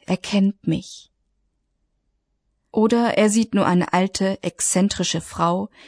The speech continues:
den Hut und die Schuhspitzen. Dann schließt er das Fenster und denkt, eine alte Amerikanerin, die im Urlaub ist. Was hat sie nur hier verloren?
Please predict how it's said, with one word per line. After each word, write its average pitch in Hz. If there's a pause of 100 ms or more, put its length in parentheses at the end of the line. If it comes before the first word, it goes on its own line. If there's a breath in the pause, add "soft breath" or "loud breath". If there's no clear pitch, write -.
(140 loud breath)
den 170
Hut 202
und 175
die 202
Schuhspitzen. - (1200)
Dann 190
schließt 214
er 190
das 175
Fenster 196
und 180
denkt, 175 (680)
eine 185
alte 247
Amerikanerin, 196
die 170
im 170
Urlaub 160
ist. - (920)
Was -
hat 180
sie 185
nur 175
hier 190
verloren? 170